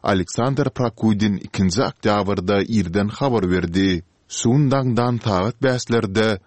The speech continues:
duşman Hersonyň merkezine zarba urdy. Hüjümüň bolan ýerinde ot döredi. Ol ýangyn tündürüjiler tarapyndan dissine öçürildi diýip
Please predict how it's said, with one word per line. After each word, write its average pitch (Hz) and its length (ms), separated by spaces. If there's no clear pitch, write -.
duşman 104 420
Hersonyň 104 640
merkezine 110 540
zarba 123 320
urdy. 92 640
Hüjümüň 104 460
bolan 101 260
ýerinde 120 460
ot 98 320
döredi. 98 600
Ol 107 200
ýangyn 90 440
tündürüjiler 123 600
tarapyndan 113 720
dissine 113 440
öçürildi 101 720
diýip 151 180